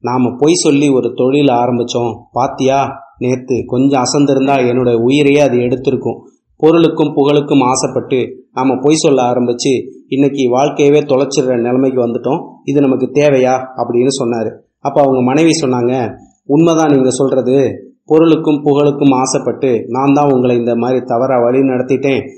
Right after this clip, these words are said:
இனிமேல் நமக்கு இந்த பொழப்பு வேணாம். வாங்க, நாம இது வரைக்கும் சம்பாரிச்சதே போதும். நாம எங்கேயாவது போய் நிம்மதியா இருப்போம்" அப்படின்னு சொல்லி அந்த நாட்டை விட்டு வெளியேறி வேற நாட்டுல போய்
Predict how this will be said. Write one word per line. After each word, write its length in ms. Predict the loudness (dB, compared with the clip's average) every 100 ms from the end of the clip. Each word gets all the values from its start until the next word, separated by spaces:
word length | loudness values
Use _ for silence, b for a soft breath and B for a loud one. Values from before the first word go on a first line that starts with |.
| -16
இனிமேல் 340 | -2 2 4 4
நமக்கு 320 | 2 2 0
இந்த 120 | -2
பொழப்பு 420 | 0 0 0 0
வேணாம். 360 | 0 0 -2 -4 -8 B B
வாங்க, 480 | -4 -2 0 0 -2 -8 -10
நாம 260 | -4 0
இது 120 | 0 0
வரைக்கும் 420 | 0 -2 -4 -2
சம்பாரிச்சதே 540 | -2 -2 -2 -4 -4 -2
போதும். 480 | -2 0 -4 -8 -12
நாம 240 | -4 -2
எங்கேயாவது 480 | -2 -2 0 0 0
போய் 140 | 0 0
நிம்மதியா 520 | 0 0 2 0 0
இருப்போம்" 420 | -2 -4 -6 -6
அப்படின்னு 280 | -6 -2 -2
சொல்லி 460 | -2 -2 0 -2 B B B
அந்த 240 | -8 -4 -2
நாட்டை 320 | -2 -2 -2
விட்டு 220 | 0 0
வெளியேறி 640 | 0 2 0 0 -4 -8 -8
வேற 260 | -2 0
நாட்டுல 460 | 0 -2 -2 -4 -2
போய் 400 | -2 -2 -2 -4